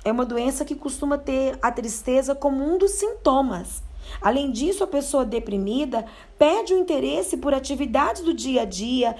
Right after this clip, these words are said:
tem pensamentos negativos e fica irritadici-,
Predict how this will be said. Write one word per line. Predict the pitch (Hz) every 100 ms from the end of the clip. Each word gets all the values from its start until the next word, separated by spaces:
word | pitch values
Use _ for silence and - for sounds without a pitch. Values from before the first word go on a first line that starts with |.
| - -
tem | 294 285
pensamentos | 285 277 254 247 247 220
negativos | 233 202 208 - 254 262 254 247 254 - - 262
e | 269
fica | 302 311 277
irritadici-, | 247 254 247 185 175 214 269 262 - 254